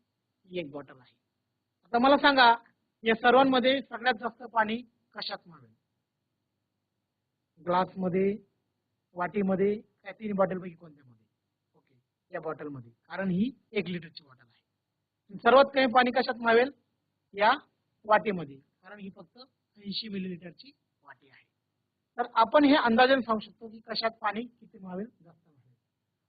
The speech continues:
आता ही जी बॉटल आहे, ही बॉटल मी तुम्हाला दाखवतो. या बॉटलमध्ये मी दोन वाट्या ही पाणी टाकणार आहे.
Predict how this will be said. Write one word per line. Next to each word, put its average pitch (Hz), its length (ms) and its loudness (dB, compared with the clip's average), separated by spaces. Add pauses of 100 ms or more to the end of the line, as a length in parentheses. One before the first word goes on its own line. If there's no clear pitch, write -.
आता 208 200 -2
ही 254 160 4
जी 302 320 -2
बॉटल 214 400 0
आहे, 170 200 2 (600)
ही 233 60 -6
बॉटल 226 220 4
मी 233 140 2
तुम्हाला 220 260 0
दाखवतो. 208 420 -10 (200)
या 208 60 -8
बॉटलमध्ये 202 760 -4 (420)
मी 247 300 -4 (520)
दोन 254 400 0
वाट्या 208 360 4 (640)
ही 233 160 -2 (840)
पाणी 220 240 4
टाकणार 170 340 -2
आहे. - 180 -16